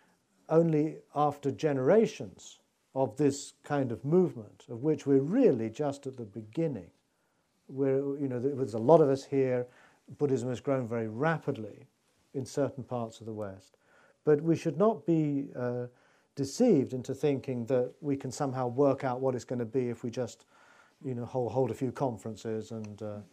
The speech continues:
and, uh, <laughs> and whatever. No, it's going to take time. It always has. And in Asia, for example, Buddhism tends to take a couple of hundred years before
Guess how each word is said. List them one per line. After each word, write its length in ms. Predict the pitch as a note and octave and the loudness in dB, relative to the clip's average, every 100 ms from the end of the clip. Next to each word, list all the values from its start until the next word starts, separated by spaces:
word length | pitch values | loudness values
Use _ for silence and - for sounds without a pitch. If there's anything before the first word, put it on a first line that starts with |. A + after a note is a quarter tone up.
| _ - - - - | _ -20 -20 -20 -14
and, 300 | A#2+ A2+ G#2+ | -10 -8 -8
uh, 80 | A#2+ | -8
<laughs> 40 | - | -6
and 160 | C#3+ C3 | -6 -4
whatever. 360 | B2+ C#3 A#2+ | 0 0 0
No, 200 | B2+ F3 | 0 2
it's 120 | D#3 D3 | 2 2
going 180 | G3+ A3 | 2 0
to 80 | |
take 320 | E3 E3 C3+ C3+ | -2 -4 -4 -6
time. 400 | - F3+ G#2+ A2 | -10 -8 -6 -4
It 100 | C#3+ | -2
always 280 | D#3+ E3 - | 0 -2 -4
has. 580 | F#3+ F3+ G2+ E2 - - _ _ _ _ _ _ _ | -6 -4 -6 -12 -20 -20 _ _ _ _ _ _ _
And 120 | C3 C3 | -8 -4
in 120 | C3+ | 0
Asia, 400 | D#3 E3 - C3 | 2 2 0 -6
for 160 | A#2 | -4
example, 540 | A#2+ A2+ A#2+ A#2 A2+ C3 | -6 -6 -6 -6 -6 -6
Buddhism 460 | B2 D3+ C#3+ D3+ | -2 -2 -2 -4
tends 320 | C#3 A3 A#3+ - | -4 -2 -2 -4
to 100 | C#3+ | -6
take 300 | D3 C#3 C3 | -2 -4 -4
a 40 | |
couple 320 | - D3 C3 | -8 -8 -6
of 60 | A#2+ | -6
hundred 260 | B2+ A#2 | -6 -6
years 280 | D#3 G#3 B2 | 0 2 2
before 500 | G#2+ B2+ - C#3+ C3+ | -2 -8 0 2 2